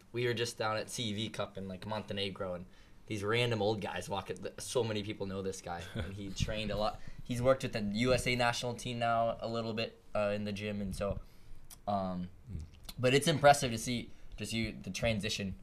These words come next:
Speaker 1: Um, I think both you and Micah are some, like, two people who people talk about a lot, being, um, being able to perform at a high level in two positions on the international stage is so impressive. So, uh,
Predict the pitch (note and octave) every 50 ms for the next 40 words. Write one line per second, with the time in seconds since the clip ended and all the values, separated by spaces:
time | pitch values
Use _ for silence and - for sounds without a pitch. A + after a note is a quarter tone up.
0 | - - - G#2 G#2 G#2 G#2 - C3 B2+ G#2 F2 A2+ A#2 A2 G2+ A2+ A#2 A2 G#2
1 | G2+ G2+ G2+ G2 - G2+ F#2+ G2 F#2+ - - G2+ G2 F#2+ F2+ - F2+ F#2 - -
2 | - - - - - - - A2 F#2+ A2+ A2 - - G#2 G#2 G2+ G2+ F#2 - G#2+
3 | G2 - G2+ F#2+ - G#2 G2 G2 - - G2 G2 G2+ G2+ G2+ - - G#2 G2+ G2+
4 | A2 G#2+ G#2+ G#2+ - - - - - - - - - - - A2 A2 A2 A2 G#2+
5 | G#2+ G#2 - - - G#2 G2+ G2 F#2+ F#2 F2+ F2+ E2+ E2+ E2+ E2 - - - -
6 | - - - - - - - - - - - G#2 B2+ B2+ A#2+ A2+ A2 A2 G#2+ A2
7 | G#2+ - - A2+ G#2+ G#2 G2+ G2+ - - - G#2 - A2+ A2 G#2+ G#2 G2 F#2+ G#2
8 | G#2 G2+ G2 G#2 G#2 F#2+ G2+ G2+ F#2+ F#2 - A#2 G#2+ - G#2 G2 G#2 - - G#2
9 | G2 F#2 - - - - - G#2+ G#2+ G#2+ G#2 G2+ - A2+ A2+ A2+ G#2+ G#2 G#2 G2
10 | - - G2+ - - - G2 G2 G2 F2+ F#2+ F#2 - - - G#2+ G#2 F#2+ F#2 -
11 | G#2+ F#2+ - - F#2+ F#2 F2+ - - G2+ G2 F#2+ - - - - - - - -
12 | - - - - - F#2 F#2+ G2 F#2+ F2 D#2